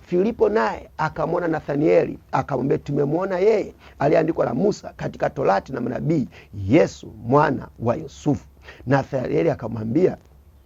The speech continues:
Nathanieli akamwambia, "Laweza jambo jema kutoka Nazareti?" Sikiliza nikwambie, Mungu ameweka hatima ya thamani katika maisha yako. Mungu ameweka baraka kubwa katika maisha yako. Yamkini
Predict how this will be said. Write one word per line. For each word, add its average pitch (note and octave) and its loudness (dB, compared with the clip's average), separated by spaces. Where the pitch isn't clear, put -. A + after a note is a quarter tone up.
Nathanieli C3+ 2
akamwambia, B2 0
"Laweza D#3 -2
jambo A2+ -10
jema E3 -8
kutoka - -12
Nazareti?" - -18
Sikiliza F#3 -6
nikwambie, B2 -8
Mungu C3 -8
ameweka B2+ -8
hatima - -12
ya A2 -16
thamani A2 -14
katika - -20
maisha - -20
yako. - -20
Mungu F3 2
ameweka C#3+ -6
baraka B2+ -8
kubwa D#3+ -8
katika - -20
maisha - -20
yako. - -20
Yamkini G#3 -2